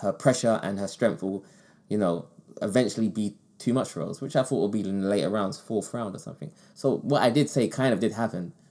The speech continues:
I was picking Andrade, which happened, right? But I've never seen, she outboxed and, uh,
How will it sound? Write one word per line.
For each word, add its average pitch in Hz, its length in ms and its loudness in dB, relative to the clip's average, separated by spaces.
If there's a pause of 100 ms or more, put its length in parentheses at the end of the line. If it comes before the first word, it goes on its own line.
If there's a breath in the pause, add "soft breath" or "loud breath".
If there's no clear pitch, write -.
(100)
I 92 100 -2
was 95 260 2
picking 92 360 -8
Andrade, 95 360 -4
which 98 200 -16
happened, 98 360 -6
right? 104 160 -8 (340 soft breath)
But 98 280 2 (260 soft breath)
I've 110 160 0
never 127 320 6
seen, 113 360 -2 (560)
she - 280 0
outboxed - 640 2
and, 101 260 -2
uh, 85 340 0